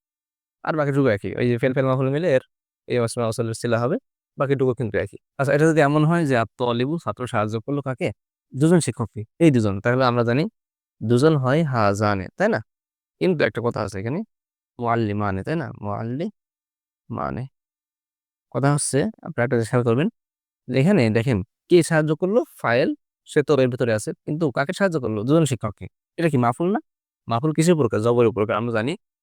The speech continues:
এই হাজানে আমরা পড়ে আসছি আলহামদুলিল্লাহ গত ভিডিওতে। এই হাজানাটা কিন্তু মাবনি বা মানে অ-, অপরিবর্তন না, বরং পরিবর্তনশীল, মু'রাব। এজন্য হাজান না হয় কি বলুন তো? হাজাইনে।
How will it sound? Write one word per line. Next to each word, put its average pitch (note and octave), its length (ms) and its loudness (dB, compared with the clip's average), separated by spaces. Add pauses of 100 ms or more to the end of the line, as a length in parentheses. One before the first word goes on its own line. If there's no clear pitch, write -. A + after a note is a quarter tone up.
এই A#2+ 120 0
হাজানে A#2 640 0
আমরা A2+ 200 -4
পড়ে C3 180 2
আসছি A2 180 0
আলহামদুলিল্লাহ G#2 380 -2
গত G#2+ 120 -4
ভিডিওতে। A2+ 320 -4 (480)
এই B2 180 0
হাজানাটা D3+ 560 2
কিন্তু D#3+ 260 -2
মাবনি B2 480 0
বা A#2 160 0
মানে B2+ 220 -2 (320)
অ-, A#2 260 0 (120)
অপরিবর্তন C3 580 0
না, C3+ 100 -6
বরং C3 200 -2 (100)
পরিবর্তনশীল, A#2+ 680 -4
মু'রাব। B2 400 0 (400)
এজন্য B2+ 260 2
হাজান A#2 480 2
না B2 140 0
হয় B2+ 120 -2
কি D3 140 0
বলুন B2 220 0
তো? D3+ 180 -4
হাজাইনে। A2+ 680 0